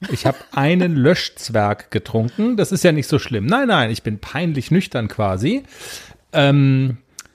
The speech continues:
Speaker 1: hab den ganzen Tag gearbeitet. Es ist Samstagnachmittag und ich, und wir haben beide enormen Hunger. Und wir sind jetzt also
Speaker 2: <laughs> Ich jetzt
Speaker 1: quasi
Speaker 2: nicht mehr so.
Speaker 1: blutunterlaufene Augen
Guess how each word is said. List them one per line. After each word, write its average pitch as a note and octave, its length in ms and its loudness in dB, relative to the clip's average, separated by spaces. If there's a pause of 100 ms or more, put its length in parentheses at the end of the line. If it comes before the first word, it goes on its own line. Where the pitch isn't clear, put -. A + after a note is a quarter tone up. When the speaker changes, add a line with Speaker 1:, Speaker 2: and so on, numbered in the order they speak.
(120)
Speaker 1:
hab - 220 -2
den C#3+ 100 2
ganzen D3 280 0
Tag B2+ 180 -2
gearbeitet. E3 720 0
Es C3+ 160 -6
ist - 140 -6
Samstagnachmittag E3 1200 0 (460)
und B2 120 0
ich, - 200 -8 (120)
und A#2+ 180 0
wir A2+ 120 0
haben A2+ 280 -2
beide C3 580 0 (220)
enormen A#2+ 760 2
Hunger. G#2 320 -2 (1000)
Und B2+ 140 2
wir B2 100 4
sind D3+ 220 -2
jetzt F#3 160 0
also C3+ 160 -4
Speaker 2:
<laughs> - 20 -2
Ich - 60 -4
jetzt - 80 -6
Speaker 1:
quasi C#4+ 340 4
Speaker 2:
nicht D4+ 100 2
mehr C4+ 80 2
so. G#3+ 260 -8 (540)
Speaker 1:
blutunterlaufene F#3+ 1300 2
Augen F3+ 580 2